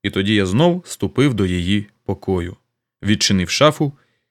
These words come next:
і, вхопивши якусь коротеньку трикотажну сукеньку,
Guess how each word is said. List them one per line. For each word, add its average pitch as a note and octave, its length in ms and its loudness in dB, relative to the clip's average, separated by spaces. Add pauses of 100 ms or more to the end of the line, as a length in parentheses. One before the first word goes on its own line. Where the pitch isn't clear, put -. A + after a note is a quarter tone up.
(100)
і, B2+ 60 0
вхопивши D#3+ 460 2
якусь C3 280 2
коротеньку G#2+ 760 0
трикотажну G#2 640 0
сукеньку, D3+ 600 0